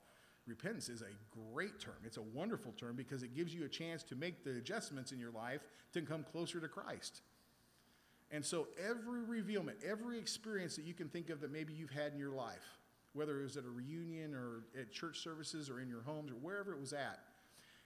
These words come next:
every time God has revealed himself through his Son and by his Spirit, it requires you to have a response. So you can't just sit back and say, "Oh, that was great.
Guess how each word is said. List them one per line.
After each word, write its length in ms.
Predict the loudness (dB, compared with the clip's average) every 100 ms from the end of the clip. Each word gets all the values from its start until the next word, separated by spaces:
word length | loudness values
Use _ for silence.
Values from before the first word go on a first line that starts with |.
| -20 -18 0
every 240 | 2 2
time 320 | 0 0 2 4
God 280 | 4 4 4
has 180 | 2 2
revealed 560 | 0 2 4 4 4
himself 580 | 2 2 2 2 2 2
through 140 | 0
his 180 | 2 0
Son 260 | 0 2 2
and 80 | 2
by 160 | 0
his 240 | 0 0 0
Spirit, 440 | -2 -4 -4 -6 -10 -18 -20 -20 -20 -20 -20 -20 -20 -20 -20 -20 -6
it 140 | -2 0
requires 640 | -2 -2 0 2 0 -2
you 140 | -4 -4 -4
to 140 | -4 0
have 220 | 0 -2
a 60 |
response. 960 | -4 -4 -4 -4 -6 -8 -4 -2 -2 -4 -12 -20 -20 -20 -20 -20 -20 -20 -20 -20 -12
So 120 | -2 0
you 80 |
can't 220 | 2 2 2
just 180 | 0
sit 160 | 0 0
back 180 | 0 0
and 80 | -4
say, 140 | -8 -2
"Oh, 80 | -2
that 120 | -2 -8
was 120 | -10
great. 320 | -6 -6 -6